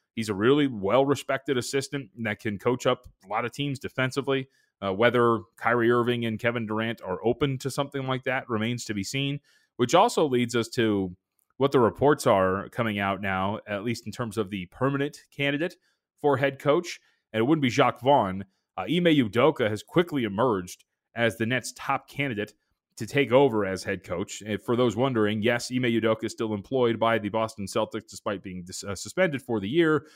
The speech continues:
Uh, but the Celtics, it's already been reported, would allow Ime Udoka to leave for another job. And it does seem like that is a marriage that is set to happen.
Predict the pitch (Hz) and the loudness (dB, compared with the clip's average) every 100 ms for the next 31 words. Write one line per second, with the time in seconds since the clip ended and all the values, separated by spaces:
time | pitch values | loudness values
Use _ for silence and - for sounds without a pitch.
0 | _ _ - 104 101 135 127 117 135 123 | _ _ -2 -2 4 4 2 0 0 0
1 | 117 - 120 117 107 107 101 110 107 101 | -2 -4 0 0 0 -4 -4 -2 0 0
2 | - _ _ 113 117 113 107 117 110 104 | -4 _ _ 0 2 4 4 6 6 4
3 | 113 110 104 104 104 101 95 104 110 107 | 0 -2 -2 0 0 0 -4 -6 -4 -4
4 | 104 - - 123 113 101 90 90 156 143 | -4 -6 -6 -2 0 -2 -6 -2 0 0
5 | 90 90 _ _ _ _ _ _ _ _ | -2 -8 _ _ _ _ _ _ _ _
6 | _ - 135 120 113 107 110 - - _ | _ -4 0 0 0 -2 -4 -6 -20 _
7 | 90 110 135 - 147 127 135 117 104 113 | -4 2 2 2 0 -2 -2 -4 -2 0
8 | 117 117 123 147 127 120 104 110 110 110 | 0 0 0 2 2 0 -2 0 0 0
9 | - 117 - 98 - 123 110 - 190 - | -2 -4 -6 -14 -6 -4 -2 0 0 -2
10 | - | -16